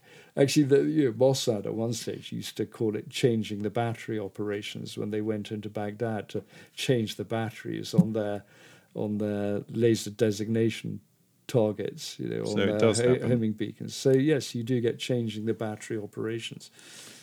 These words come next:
Speaker 2: Well, I mean, the, the, the, the Russians have always been incredibly able and capable at deception, haven't they, really? I mean, their, their, um, their efforts in, in Prague, in the Prague Spring of nineteen sixty-eight, bore witness to that.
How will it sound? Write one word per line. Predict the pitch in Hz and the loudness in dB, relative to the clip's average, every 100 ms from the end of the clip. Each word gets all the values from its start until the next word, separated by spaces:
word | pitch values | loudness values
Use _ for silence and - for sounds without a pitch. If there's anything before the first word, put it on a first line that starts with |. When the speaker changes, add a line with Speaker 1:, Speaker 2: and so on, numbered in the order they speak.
| - - | -6 4
Speaker 2:
Well, | 107 | 6
I | |
mean, | 110 107 | 8 6
the, | 110 | 2
the, | 123 120 | 0 -6
the, | - 120 117 110 | -6 -4 -2 -2
the | 117 117 | 0 4
Russians | 135 131 107 98 | 6 4 0 -2
have | 92 | -2
always | 95 87 | -2 -2
been | - 90 87 | -4 -4 -4
incredibly | 90 87 - - 110 98 87 - 87 85 85 _ _ _ - | -6 -10 -10 -4 2 2 2 -8 -10 -10 -10 _ _ _ -2
able | 95 87 85 | 0 0 -4
and | 80 - | -10 -6
capable | 92 78 - - - | -4 -6 -12 -14 -12
at | 87 82 - - - | -10 -10 -10 -12 -8
deception, | 85 - 85 - - - - | -8 -6 -6 -8 -16 -14 -12
haven't | - - | -12 -10
they, | 78 | -12
really? | 78 85 76 76 | -8 -8 -8 -10
I | |
mean, | 78 82 | -10 -6
their, | 82 85 | -2 -2
their, | 90 90 85 82 | 0 0 2 0
um, | 80 80 - - - - - - | -2 -4 -8 -20 -20 -20 -20 -4
their | 98 92 | 4 4
efforts | 101 - - - | 4 0 -8 -4
in, | 80 78 80 | -2 -2 -4
in | 90 76 - - | -6 -6 -8 -2
Prague, | 113 92 73 67 | 2 2 2 -4
in | 73 76 | -8 -8
the | 76 73 - | -6 -8 -10
Prague | - 98 73 | -2 0 0
Spring | - - 82 | -4 -4 -2
of | 76 82 | -2 -4
nineteen | 80 80 - | -6 -8 -10
sixty-eight, | - - - - 92 82 - - _ _ _ _ _ _ | -10 -12 -14 -10 -8 -8 -12 -20 _ _ _ _ _ _
bore | 90 | -8
witness | 80 65 - | -8 -10 -16
to | - - | -18 -18
that. | - - | -16 -18